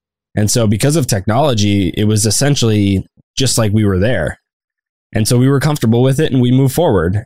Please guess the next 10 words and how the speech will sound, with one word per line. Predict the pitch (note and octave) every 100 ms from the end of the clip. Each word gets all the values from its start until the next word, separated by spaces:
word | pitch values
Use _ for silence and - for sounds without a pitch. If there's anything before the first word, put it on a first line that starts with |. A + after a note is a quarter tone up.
| _ -
And | A2+ A2+ A2 G#2 G2
that's | G#2+ A#2 C3
very | C3+ D#3
similar | C3+ C#3 C#3 A#2+ G#2+ -
to | A#2 A2 G#2+ G#2 G2+ F#2+ - -
how | A#2+
we're | A#2 A#2
able | G#2+ G#2 G#2
to | F#2+ - G#2+ G2 G2 G2 F#2+ F#2+ - -
self-manage. | - G#2+ F#2+ A#2 A2 C#2 G1+ -